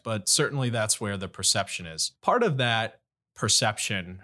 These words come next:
I think, is that, especially in this country, lawyers played such a prominent role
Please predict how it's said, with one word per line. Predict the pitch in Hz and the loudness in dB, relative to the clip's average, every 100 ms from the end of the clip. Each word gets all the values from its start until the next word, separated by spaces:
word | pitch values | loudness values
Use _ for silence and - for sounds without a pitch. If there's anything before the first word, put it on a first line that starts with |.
| - | -4
I | 110 110 | -2 -2
think, | - 92 92 - - | -4 -8 -10 -12 -2
is | 120 - | 0 2
that, | 127 120 - _ | 2 0 -4 _
especially | - 147 143 156 | -2 0 2 2
in | 117 | 0
this | 113 - | 0 0
country, | - 120 110 - 95 90 87 - _ _ _ _ _ | 0 -2 -2 -4 -6 -8 -10 -16 _ _ _ _ _
lawyers | 117 135 143 143 127 123 - - - | 0 2 2 0 0 2 2 0 -2
played | 120 208 | 0 2
such | - 151 - | 2 2 0
a | 113 | -4
prominent | - - 117 117 107 95 | -4 -2 0 0 -2 -4
role | 98 104 98 87 80 82 - | -6 -4 -2 -2 -4 -8 -16